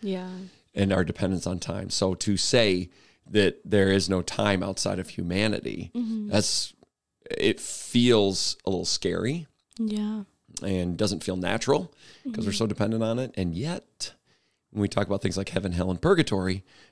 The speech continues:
Speaker 2: we're not talking about something that's constrained by time
Speaker 1: Mm-hmm.
Speaker 2: or
Speaker 1: Mm-hmm.
Speaker 2: place.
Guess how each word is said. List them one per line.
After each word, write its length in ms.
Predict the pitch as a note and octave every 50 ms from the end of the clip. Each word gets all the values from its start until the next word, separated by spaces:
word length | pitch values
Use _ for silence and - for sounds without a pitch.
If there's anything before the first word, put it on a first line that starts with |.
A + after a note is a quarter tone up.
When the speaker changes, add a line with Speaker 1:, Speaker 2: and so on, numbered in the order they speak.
| _ _
Speaker 2:
we're 80 | G#2+
not 180 | A2+ A2 - -
talking 340 | - A2+ G#2+ G#2+ - A2 G#2+
about 200 | F#2 F#2+ E2 -
something 160 | - - C#2+
that's 140 | F#2 - -
constrained 600 | - F2+ E2+ - - - G2+ G2+ G2 F#2 E2+ D2+
by 160 | F#2 F2+ F2+
time 600 | E2+ - - - G2 F#2 - - - E2 - - -
Speaker 1:
Mm-hmm. 560 | C4 G#3+ G#3 A3 G3+ G3+ C4 - _ - - - _ _
Speaker 2:
or 360 | - A#2 A#2+ A2+ G2 F2 F#2 F#2+
Speaker 1:
Mm-hmm. 220 | G#2 G2+ F#2+ F#2+ F#2 _ _ _ _ _ _ _ _ _ _ _ _ _ _ _
Speaker 2:
place. 640 | - - A2 A#2+ B2+ A#2+ - - - - - -